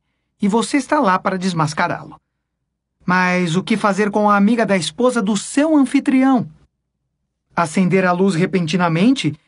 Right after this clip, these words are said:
e a desmascarar tocando com raiva um banjo clandestino? Ou jogar cochonilha em seu vestido de gala quando ela passar despercebida com sua lamparina a fósforo e sua mediocridade sobrenatural? Ia armar uma confusão,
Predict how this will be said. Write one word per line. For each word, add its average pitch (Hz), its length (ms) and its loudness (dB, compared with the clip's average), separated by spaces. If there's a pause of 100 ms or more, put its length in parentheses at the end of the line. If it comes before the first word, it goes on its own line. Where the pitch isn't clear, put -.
e 170 300 2
a 160 100 2
desmascarar 165 680 -2
tocando 185 440 -2
com 180 140 -2
raiva 165 320 0
um 165 140 0
banjo 170 400 2
clandestino? 175 800 0 (760)
Ou 320 160 4
jogar 254 400 2
cochonilha 220 600 2
em 143 120 0
seu 170 160 -2
vestido 160 420 -2
de 156 100 0
gala 185 400 0 (280)
quando 208 200 2
ela 190 140 2
passar 175 380 -2
despercebida 202 880 0
com 170 160 -4
sua 170 220 -2
lamparina 190 680 2
a 185 60 2
fósforo 208 600 -2 (240)
e 285 60 2
sua 269 280 2
mediocridade 233 800 0
sobrenatural? 214 800 0 (580)
Ia 190 280 4
armar 151 420 2
uma 139 220 0
confusão, 156 760 -2